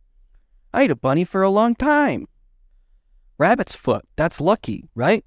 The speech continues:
I didn't keep the rabbit's foot. He died. I never saw the body. Whoa. I never saw the body.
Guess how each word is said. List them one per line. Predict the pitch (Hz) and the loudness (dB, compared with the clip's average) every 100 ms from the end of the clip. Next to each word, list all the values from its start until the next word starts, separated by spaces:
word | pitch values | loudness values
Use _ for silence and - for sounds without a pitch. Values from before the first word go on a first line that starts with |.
| - | -2
I | 165 | 0
didn't | 202 156 | 0 -2
keep | - 190 | -4 -4
the | 127 | -2
rabbit's | 113 110 107 | -2 -4 -6
foot. | - 139 - | -6 -6 -4
He | 180 | -2
died. | 147 165 120 | 0 2 0
I | 120 | 0
never | 202 185 | -2 -2
saw | 147 165 | -2 0
the | 160 | 2
body. | 156 180 131 - - _ _ _ _ _ _ _ _ _ _ _ _ 127 | 6 6 4 -2 -20 _ _ _ _ _ _ _ _ _ _ _ _ -4
Whoa. | 151 160 123 - - _ _ _ _ _ - | 0 2 0 -4 -14 _ _ _ _ _ 0
I | 226 | 4
never | 175 127 | 4 0
saw | - 147 | 0 2
the | 156 | 2
body. | 180 240 240 123 85 | 2 2 2 0 -4